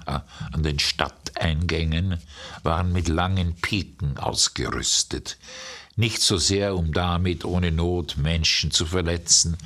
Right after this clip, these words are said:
als um stochernd sich vom Vorhandensein oder Nichtvorhandensein weißen und doch schwarzen Branntweins zu überzeugen.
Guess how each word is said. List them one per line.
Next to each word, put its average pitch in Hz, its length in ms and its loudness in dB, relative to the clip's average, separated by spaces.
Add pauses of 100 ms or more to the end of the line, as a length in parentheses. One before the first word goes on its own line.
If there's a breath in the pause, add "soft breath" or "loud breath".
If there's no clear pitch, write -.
(500 loud breath)
als 104 240 2
um 117 140 2
stochernd - 880 0
sich - 320 2
vom 95 220 0
Vorhandensein 95 1000 2
oder 90 220 2
Nichtvorhandensein 87 1400 0 (580 loud breath)
weißen 98 1080 2
und 82 640 -4
doch 92 240 -2
schwarzen 73 960 0
Branntweins 76 920 0
zu - 180 0
überzeugen. 78 800 -2